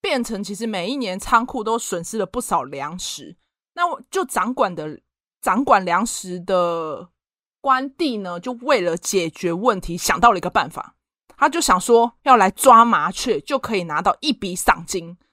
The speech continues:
所以他就开始征召嘛。然后他为了方便统计呢，就发给这些捕-，捕雀人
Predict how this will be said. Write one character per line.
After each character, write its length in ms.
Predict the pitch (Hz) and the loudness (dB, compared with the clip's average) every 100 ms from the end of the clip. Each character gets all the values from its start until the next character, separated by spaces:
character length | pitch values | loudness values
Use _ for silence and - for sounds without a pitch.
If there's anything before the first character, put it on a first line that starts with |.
| _ | _
所 140 | - | -2
以 20 | 220 | 0
他 120 | 240 | 0
就 80 | 247 | 2
开 120 | 240 | 2
始 120 | 190 | 0
征 260 | - 202 196 | -4 -4 2
召 200 | 185 180 | 2 2
嘛。 180 | 165 - _ _ _ | 0 -12 _ _ _
然 120 | 202 | 4
后 60 | 254 | 6
他 80 | 339 | 6
为 180 | 403 262 | 6 6
了 80 | |
方 340 | 190 - 277 294 | 2 6 6 6
便 240 | 311 196 | 2 0
统 300 | - 196 156 | -2 -2 -2
计 240 | 170 294 202 | -4 -4 -4
呢， 160 | 160 | -6
就 140 | 165 - | -6 -6
发 280 | - 233 254 | 4 4 6
给 140 | 185 | 2
这 120 | 208 | -2
些 100 | 226 | -2
捕-， 300 | 214 - 160 - _ - | -2 -2 -4 -6 _ -6
捕 140 | 170 | -4
雀 260 | - 240 151 | 0 2 0
人 220 | 131 | -2